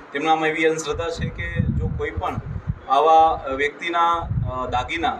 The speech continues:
જો એમને મારીને લઈ આવવામાં આવે તો તેના મદદથી ઓર વધારે ધન પ્રાપ્ત થઈ શકે છે.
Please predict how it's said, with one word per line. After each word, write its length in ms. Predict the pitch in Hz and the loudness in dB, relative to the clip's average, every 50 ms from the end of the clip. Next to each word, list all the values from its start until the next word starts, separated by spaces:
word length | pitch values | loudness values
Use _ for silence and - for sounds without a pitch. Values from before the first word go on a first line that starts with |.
| - 117 | -6 -6
જો 80 | 139 | -4
એમને 160 | 147 147 151 | -4 -4 -2
મારીને 340 | 143 139 131 135 151 156 160 | 0 0 0 0 0 -2 -4
લઈ 160 | 156 143 143 | -2 0 2
આવવામાં 320 | 156 165 170 175 175 170 160 | 4 4 4 4 4 4 4
આવે 160 | 160 - - | 4 2 0
તો 180 | - - 180 175 | -6 -10 -10 -6
તેના 260 | 160 156 156 175 180 | -2 -2 0 0 0
મદદથી 400 | 160 156 160 180 180 175 202 202 | -2 -4 -6 -6 -8 -8 -10 -10
ઓર 280 | - - 160 180 185 | -6 -4 -2 -2 0
વધારે 260 | 165 156 151 156 160 160 | 0 0 0 0 0 0
ધન 200 | - 139 139 139 | -2 -4 -6 -4
પ્રાપ્ત 300 | - 143 139 139 - - | -2 0 0 0 0 -4
થઈ 100 | 160 160 | -10 -10
શકે 280 | - 160 151 - 180 | -10 -12 -12 -12 -12
છે. 160 | 180 - 208 | -12 -10 -12